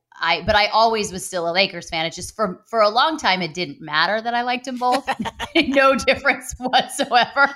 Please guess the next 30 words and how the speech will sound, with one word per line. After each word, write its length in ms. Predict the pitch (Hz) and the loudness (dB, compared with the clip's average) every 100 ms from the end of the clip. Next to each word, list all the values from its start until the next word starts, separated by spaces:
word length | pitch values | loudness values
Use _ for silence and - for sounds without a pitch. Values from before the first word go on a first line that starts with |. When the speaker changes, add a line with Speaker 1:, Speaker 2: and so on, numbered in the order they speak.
| 311 - - - | -8 -10 -8 0
Speaker 1:
Um, 240 | 240 240 233 | 2 4 4
they 100 | 277 | 4
were 120 | 302 | 4
never 340 | 269 277 339 330 | 4 4 4 0
good 140 | 262 | 0
at 100 | 254 | -2
the 80 | 240 | -6
same 220 | 240 233 | -10 -10
time. 240 | 220 320 294 | -4 -4 -4
And 80 | |
there 100 | 269 | -6
were 60 | 254 | -8
even 240 | 294 403 508 | -6 -6 -6
some 180 | - 294 | -10 -12
years 200 | 233 220 | -10 -12
when 40 | 214 | -10
they 100 | 196 | -10
were, 80 | 180 | -10
the 80 | 170 | -8
Clippers 400 | 208 220 226 208 | -8 -6 -6 -6
were 60 | |
really 200 | 180 170 | -6 -6
good 300 | 175 175 165 - | 0 2 2 0
and 100 | 160 | -10
the 60 | 156 | -4
Lakers 360 | 160 170 160 - | -4 -4 -12 -16
were 100 | - 170 | -20 -2
not. 380 | 165 - - - - - _ - | -2 -2 -8 -20 -20 -20 _ 0
Um, 400 | 208 196 180 - | 4 4 0 -4
but 300 | 208 190 175 | 2 2 2